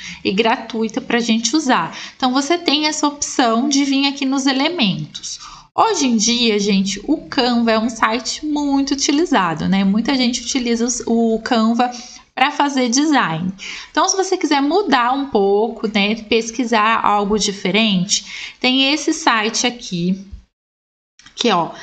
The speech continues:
é Flatcom, né, um site em inglês. Então, você digita esse nome aqui, ó,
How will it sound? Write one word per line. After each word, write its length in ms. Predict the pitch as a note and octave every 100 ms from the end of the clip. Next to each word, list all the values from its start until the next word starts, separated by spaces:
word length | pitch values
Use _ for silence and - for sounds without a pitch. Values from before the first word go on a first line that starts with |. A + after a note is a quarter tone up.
| - - -
é 180 | - F3+
Flatcom, 840 | F#3 - B3+ B3 B3+ - - G3 E3
né, 260 | F3+ G3
um 140 | G3+ A3
site 480 | - G3+ G#3 -
em 40 | B3
inglês. 760 | C#4 A3+ G3 G3 G3+ C4 -
Então, 260 | G#3+ G3+ G#3
você 260 | G#3 G#3+ A#3
digita 480 | - - G#3 G#3 A3+
esse 320 | B3+ - G4+
nome 320 | F#4 A3+ G#3+
aqui, 420 | G3+ G#3 - G3+ A#3+
ó, 260 | F3+ D3+